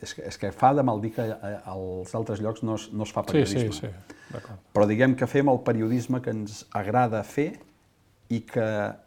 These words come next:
Speaker 1: en mitjans convencionals,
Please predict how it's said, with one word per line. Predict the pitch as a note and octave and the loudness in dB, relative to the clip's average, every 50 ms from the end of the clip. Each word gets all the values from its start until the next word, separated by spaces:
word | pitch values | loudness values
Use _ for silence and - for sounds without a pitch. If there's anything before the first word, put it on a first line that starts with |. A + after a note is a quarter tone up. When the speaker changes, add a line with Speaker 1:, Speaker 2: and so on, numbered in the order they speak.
| _ _ _ _ _ _ _ _ | _ _ _ _ _ _ _ _
Speaker 1:
en | - A2+ A2+ A2 G#2+ G#2+ G#2+ G#2+ G#2 G#2 G#2+ | -4 -2 -2 -2 -2 0 0 0 0 0 0
mitjans | A2 G#2 G2+ - C3+ C3+ B2 A2+ - | -2 -2 -2 0 0 0 0 -2 -4
convencionals, | - - A2+ G#2 G#2 G#2 F#2+ - - G#2 G2+ A2 B2 C3+ D#3+ F#3 F3+ - - | -4 -4 -4 -2 -2 -2 -4 -4 -6 -4 -2 0 0 0 -2 -4 -6 -10 -16